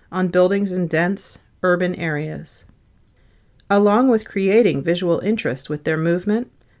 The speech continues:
all kinetic installations can produce some level of ambient sound under high wind conditions. Figure one.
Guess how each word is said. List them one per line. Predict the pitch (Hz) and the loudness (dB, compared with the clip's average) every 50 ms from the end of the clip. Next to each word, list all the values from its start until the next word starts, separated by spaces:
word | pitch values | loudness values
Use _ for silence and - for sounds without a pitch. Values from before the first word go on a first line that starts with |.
| _ _ | _ _
all | - 196 202 233 247 | 0 2 2 2 2
kinetic | - 220 196 190 196 220 254 254 | 2 -2 0 0 2 0 0 0
installations | 165 143 156 - - - 139 139 156 185 214 214 - 254 254 262 - - | 0 -2 -4 -4 -6 -4 -2 0 2 0 0 0 -2 -4 -4 -4 -6 -10
can | - - - 190 185 | -10 -6 -4 -4 -2
produce | - 233 226 247 254 254 | -2 -2 0 0 0 0
some | - - - 269 285 285 | -2 -2 -2 0 2 2
level | 277 254 233 202 151 143 139 - | 2 2 2 2 0 -4 -4 -6
of | - 180 170 - _ | -6 -8 -8 -6 _
ambient | 175 170 170 180 190 202 202 190 - | -2 -2 0 0 0 0 -2 -2 -4
sound | - - 214 208 180 151 143 151 - - _ _ _ _ - | -6 -4 -2 -2 -2 -2 -4 -6 -10 -14 _ _ _ _ -2
under | 180 175 175 175 165 | -2 0 0 0 0
high | - 185 170 165 165 | 0 -2 0 0 0
wind | 160 170 170 165 165 165 | 2 2 0 0 0 -4
conditions. | - - 170 - 170 160 - - 117 - - - - - - _ _ _ _ _ _ _ _ _ _ _ _ | -6 -8 -4 -4 -4 -4 -4 -6 -8 -10 -10 -16 -18 -20 -20 _ _ _ _ _ _ _ _ _ _ _ _
Figure | - 160 151 143 143 156 | -10 -8 -6 -6 -4 -4
one. | 151 156 151 123 - - 151 - | -2 -4 -4 -4 -6 -10 -16 -18